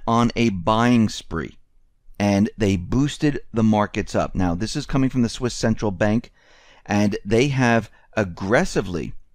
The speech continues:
bought stocks, eighty-eight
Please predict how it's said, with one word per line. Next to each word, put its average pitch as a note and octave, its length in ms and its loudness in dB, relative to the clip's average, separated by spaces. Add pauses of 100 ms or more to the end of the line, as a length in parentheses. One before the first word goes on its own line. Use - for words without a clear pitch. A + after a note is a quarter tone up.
(180)
bought G#2 520 0 (400)
stocks, - 760 -6 (880)
eighty-eight C3+ 960 0